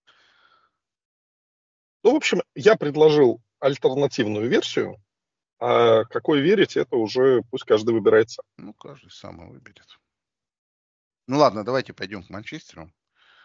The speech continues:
Speaker 2: Э, Кристиана Эриксена продают за пять миллионов. Я начал думать, купил бы я Кристиана Эриксена за пять миллионов. У меня нет ответа. Скорее нет.
Speaker 1: У меня, у меня есть, скорее да.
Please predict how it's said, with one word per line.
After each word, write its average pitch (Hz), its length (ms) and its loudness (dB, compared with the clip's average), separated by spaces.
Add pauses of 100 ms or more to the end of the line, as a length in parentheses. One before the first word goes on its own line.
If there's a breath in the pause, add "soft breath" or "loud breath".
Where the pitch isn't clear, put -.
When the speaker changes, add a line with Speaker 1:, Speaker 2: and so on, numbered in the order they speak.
(580 soft breath)
Speaker 2:
Э, 85 540 -14
Кристиана 208 480 2
Эриксена 185 340 -6
продают 170 380 -8
за 160 80 -2
пять 170 240 -6
миллионов. 147 760 -6 (680)
Я 90 320 -16
начал 170 300 -12
думать, 135 340 -10
купил 262 340 -10
бы 233 120 -8
я 160 120 -2
Кристиана 131 540 -6
Эриксена 113 400 -10
за 107 140 -10
пять - 240 -12
миллионов. 98 680 -12 (920)
У 95 40 -12
меня 143 140 -4
нет 131 240 -4
ответа. - 420 -14 (420)
Скорее 170 400 0
нет. 107 220 -2
Speaker 1:
У - 20 -6
меня, 101 140 -6 (800)
у 101 40 -10
меня 107 200 0
есть, 113 260 0
скорее 113 460 0
да. 92 280 0